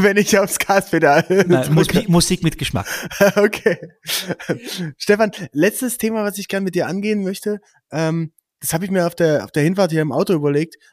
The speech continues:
Speaker 1: ähm, denn wir haben die ganze Zeit über globale Kampagnen gesprochen, ne? Alles, äh, weltweit größte Künstler, äh, Hans Zimmer, Doja Cat, äh,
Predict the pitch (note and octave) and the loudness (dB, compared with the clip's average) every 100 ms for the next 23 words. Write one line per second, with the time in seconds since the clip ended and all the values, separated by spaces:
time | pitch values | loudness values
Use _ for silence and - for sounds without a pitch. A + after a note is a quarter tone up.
0 | _ C3+ D3 C#3 - D#3 D3+ C#3+ _ _ | _ -2 -2 -2 -2 0 0 -4 _ _
1 | D3+ D#3 F#3 D#3+ E3+ E3+ F3+ C#3 E3 C#3 | 0 2 0 0 -2 -2 -8 -2 -2 0
2 | C#3+ B2 B2 D3+ D3 C3 C#3 C3 C3 B2+ | -2 0 0 0 -2 -4 -4 -2 -4 -8
3 | - G#2 A#2+ D3+ - B2+ C#3+ C#3+ - - | -12 -10 -6 -6 -8 -4 -2 -2 -8 -18
4 | B2+ - C#3+ C#3+ B2 C#3+ B2 C3 C#3 C3+ | -20 -6 -2 -2 -2 -4 -6 -8 -8 -10
5 | C3+ D3+ - D#3 D#3 C3+ D#3 C#3 C3+ C3 | -4 -2 -2 -4 -4 -6 -2 -2 -2 -4
6 | C#3+ C#3 D3 - - C#3 C3+ C3+ C3 C#3+ | -8 -6 -6 -6 -4 -4 -2 -2 -2 -2
7 | C#3 C3+ C3+ C#3+ B2+ B2+ - B2+ C3 C3 | -2 -2 -8 -8 -6 -8 -10 -8 -6 -6